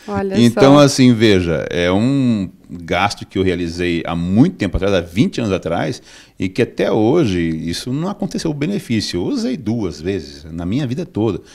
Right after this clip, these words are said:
Speaker 2: Porque por mais que passasse um friozinho, nunca é frio o suficiente pra botar um sobretudo
Speaker 1: Uhum.
Speaker 2: e sair de parzinho com a minha esposa, usando a
Speaker 1: Ah,
Speaker 2: mesma coisa.
Speaker 1: que
Speaker 2: Então, alguém,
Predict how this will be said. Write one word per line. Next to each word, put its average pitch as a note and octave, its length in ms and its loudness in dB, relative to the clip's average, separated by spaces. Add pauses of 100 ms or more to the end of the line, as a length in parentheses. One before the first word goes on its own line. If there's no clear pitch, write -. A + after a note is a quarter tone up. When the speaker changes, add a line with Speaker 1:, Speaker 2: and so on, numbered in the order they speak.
(300)
Speaker 2:
Porque F#2 240 -4
por A#2+ 160 -4
mais B2+ 220 2
que D3 100 -8
passasse B2 340 -4
um B2 60 0
friozinho, B2 440 0
nunca D#3+ 280 -2
é F3+ 60 -2
frio D#3+ 180 -8
o - 20 -6
suficiente C#3 300 -6
pra D3 140 -4
botar A2+ 400 -2
um B2 80 0
sobretudo A#2+ 640 2
Speaker 1:
Uhum. F#3 440 -4
Speaker 2:
e A2+ 100 0
sair C3+ 380 4
de C#3+ 100 2
parzinho C#3+ 560 4
com - 80 -4
a - 40 0
minha A3 140 2
esposa, D#3+ 400 4
usando A#2+ 240 4
a - 20 2
Speaker 1:
Ah, D3+ 40 2
Speaker 2:
mesma D3+ 600 4
coisa. D3 440 2
Speaker 1:
que F2+ 80 0
Speaker 2:
Então, A3+ 200 2
alguém, A3+ 140 2